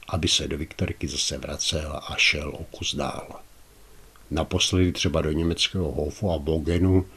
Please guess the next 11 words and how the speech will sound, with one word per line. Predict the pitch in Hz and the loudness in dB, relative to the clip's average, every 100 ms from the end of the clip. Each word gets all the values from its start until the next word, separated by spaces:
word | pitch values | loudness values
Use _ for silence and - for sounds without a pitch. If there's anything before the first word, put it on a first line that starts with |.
| - - | -18 -8
kde | 76 | -4
si | - - | -2 -2
s | |
bráchou | 73 76 80 - 82 | -4 0 -2 -2 -4
Lukášem | 80 - 90 82 - 80 76 | -4 -4 -2 0 2 0 2
ještě | - - - | 4 2 2
o | 80 | -6
něco | 78 - 78 | -4 -2 -2
prodloužili | 78 69 73 73 71 73 | -4 -6 -6 -4 -4 -6
fotbalovou | 67 - 71 67 - 76 | -6 -6 -6 -6 -6 -8
kariéru. | 73 76 73 - - - | -6 -6 -6 -8 -12 -14